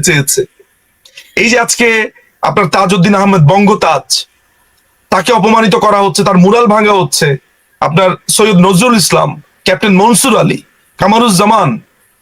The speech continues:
এই যে তাদের বিভিন্ন ছবি ভাঙচুর, তাদের ইতিহাস থেকে মুছে দেওয়া হচ্ছে,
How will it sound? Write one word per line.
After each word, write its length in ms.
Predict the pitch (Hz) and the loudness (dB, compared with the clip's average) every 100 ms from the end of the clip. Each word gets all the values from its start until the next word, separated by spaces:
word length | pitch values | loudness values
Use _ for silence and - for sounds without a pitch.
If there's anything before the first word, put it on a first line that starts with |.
| _ - | _ -4
এই 200 | 220 247 | -2 0
যে 120 | 269 | -2
তাদের 460 | - 190 196 240 226 - - | -2 -2 2 2 0 -6 -4
বিভিন্ন 320 | 147 185 214 220 - | 0 2 2 0 -2
ছবি 500 | - 220 208 220 180 | -2 0 2 2 2
ভাঙচুর, 680 | 135 214 233 175 226 190 | 2 2 2 2 2 0
তাদের 240 | 160 190 202 - | 0 0 -2 -2
ইতিহাস 320 | 185 269 269 | 0 0 0
থেকে 160 | 254 | 0
মুছে 240 | 220 208 214 | 2 2 2
দেওয়া 200 | 208 180 | 2 0
হচ্ছে, 300 | 143 160 | -2 -4